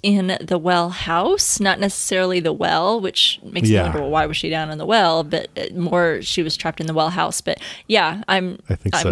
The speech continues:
Speaker 2: so, yeah.
Speaker 1: glad that you brought that up 'cause Echo's actually my number five, so I'll just kind of chime in since mine kind of flows with that. She, she was definitely living her best life, <laughs> you know, when she
Speaker 2: Yeah.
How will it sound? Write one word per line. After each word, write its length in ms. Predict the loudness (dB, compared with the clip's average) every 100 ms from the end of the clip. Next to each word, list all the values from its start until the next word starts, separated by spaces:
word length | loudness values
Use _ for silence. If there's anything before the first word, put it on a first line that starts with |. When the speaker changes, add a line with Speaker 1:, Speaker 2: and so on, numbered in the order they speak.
| 0
Speaker 2:
so, 40 |
yeah. 220 | 0 -2 -4 -8 -4
Speaker 1:
glad 300 | 2 2 0
that 100 | -2
you 60 |
brought 240 | 0 0 2
that 100 | 0
up 100 | 0
'cause 240 | -4 -4 -2
Echo's 320 | 2 2 2
actually 260 | 0 -2 -2
my 160 | -2
number 240 | -2 -4 -2
five, 380 | 0 2 0
so 160 | -2 -2
I'll 80 | -2
just 180 | -4 -6
kind 220 | -6 -6
of 60 |
chime 320 | -4 -2 -2 0
in 320 | 0 -2 -4
since 400 | -6 -6 -6 -6
mine 240 | -4 -4
kind 180 | -4 -6
of 80 | -4
flows 340 | -2 -2 -2
with 120 | -2 -2
that. 180 | 0
She, 220 | 0 0 0
she 180 | 0 0
was 180 | 0 0
definitely 480 | 0 0 -2 -4 -10 _
living 400 | -2 0 2 0
her 140 | -2
best 320 | -2 -2 -4 -4
life, 360 | -4 -2 0 -2 0 -2
<laughs> 260 | -2 -8 -6
you 80 | -4
know, 140 | 2 0
when 200 | 0 -4
she 280 | -2 0 4
Speaker 2:
Yeah. 380 | 4 4 2